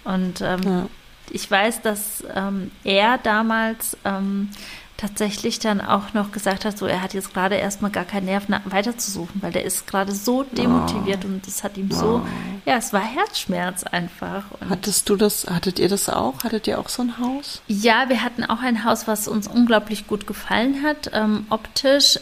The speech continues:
Speaker 1: aber letztendlich, ähm, also es hat auch ein bisschen wehgetan, dass wir es dann nicht, äh, bekommen haben, beziehungsweise wir haben,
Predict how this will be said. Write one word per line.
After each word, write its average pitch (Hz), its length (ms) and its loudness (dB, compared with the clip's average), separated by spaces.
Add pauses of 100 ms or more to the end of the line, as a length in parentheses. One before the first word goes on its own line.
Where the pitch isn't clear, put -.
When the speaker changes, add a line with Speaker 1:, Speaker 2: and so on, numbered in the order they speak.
Speaker 1:
aber 220 320 4
letztendlich, 226 1000 -2
ähm, 202 600 2 (100)
also 202 140 0
es 202 120 0
hat 220 180 0
auch - 100 0
ein 226 80 6
bisschen 214 320 0
wehgetan, 269 560 0
dass - 180 -8
wir 277 60 -2
es - 40 -10
dann 240 360 2
nicht, - 500 -4
äh, 226 60 0 (180)
bekommen 233 560 0
haben, 254 560 2
beziehungsweise 208 500 0
wir 190 120 -2
haben, 208 180 2